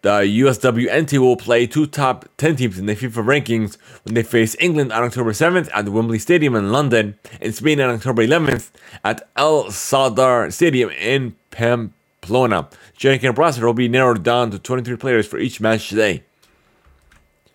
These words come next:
So now, nextly, we have Bellator two eighty-six will take place Saturday from Long Beach Arena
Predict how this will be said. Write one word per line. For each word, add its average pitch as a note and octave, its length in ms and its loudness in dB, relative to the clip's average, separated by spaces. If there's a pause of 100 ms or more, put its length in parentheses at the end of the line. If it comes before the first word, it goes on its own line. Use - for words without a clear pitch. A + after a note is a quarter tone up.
(1700)
So A2+ 260 -2
now, G#2 220 0
nextly, C#3 600 0
we B2 180 2
have A#2+ 540 0
Bellator B2 500 2
two B2+ 140 0
eighty-six A#2+ 600 0
will A2+ 260 0 (100)
take B2 460 0
place A#2 280 2
Saturday D#3+ 380 2
from A#2 200 -6
Long B2 240 0
Beach C#3 540 -4 (160)
Arena C#3 480 2